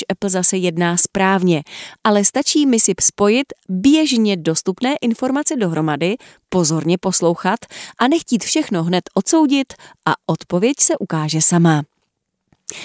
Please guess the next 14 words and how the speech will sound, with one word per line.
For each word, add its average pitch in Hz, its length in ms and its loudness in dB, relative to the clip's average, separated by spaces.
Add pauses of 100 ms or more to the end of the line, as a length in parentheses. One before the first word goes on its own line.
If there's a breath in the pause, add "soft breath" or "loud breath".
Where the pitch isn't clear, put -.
(200 loud breath)
Protože 233 320 2
nic 220 200 2
z - 140 0
toho, 202 220 -2
co 202 140 -2
jsem 196 220 0
teď 196 220 -6
vylíčil, 185 480 -2
konkurence 196 580 0
nedělá, 185 480 0 (340 loud breath)
bude 262 220 4 (160)
Apple 294 160 0
Music 240 400 2
Sync 226 280 2